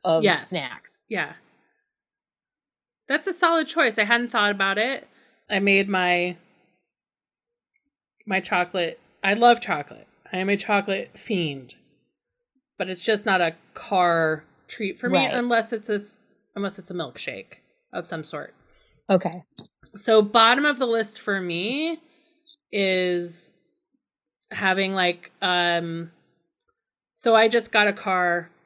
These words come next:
Speaker 2: just got a car a year ago. So I've had a car for a year. And one of the things I was really happy I have had in my car is one of those big mega,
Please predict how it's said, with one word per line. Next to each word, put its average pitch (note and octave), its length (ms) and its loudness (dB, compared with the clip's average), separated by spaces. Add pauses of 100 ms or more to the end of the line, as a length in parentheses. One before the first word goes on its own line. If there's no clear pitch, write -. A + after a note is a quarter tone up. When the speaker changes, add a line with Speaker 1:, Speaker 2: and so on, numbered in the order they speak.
(120)
Speaker 2:
just F3+ 280 -4
got E3+ 140 0
a E3 40 -2
car D#3+ 260 -4
a - 100 -4
year E3 260 -4
ago. - 320 -10 (520)
So - 140 0
I've G#3+ 80 0
had B3+ 160 8
a B3 60 2
car G#3+ 260 2
for G3 140 -4
a F3 60 0
year. D3+ 380 -4 (220)
And F#3+ 160 -2
one G3+ 140 2
of G#3+ 120 2
the G#3+ 80 -2
things G3+ 300 -2
I F3+ 60 0
was F3 120 -2
really F3+ 220 -2
happy E3+ 280 -2
I D#3+ 340 -2
have F3 180 -8
had F4 300 2
in E4 60 0
my F#3+ 120 0
car E3+ 560 0 (540)
is G#3 160 -2
one G#3 140 4
of G3+ 80 0
those F#3 220 -2
big G#3 540 2
mega, G3 640 2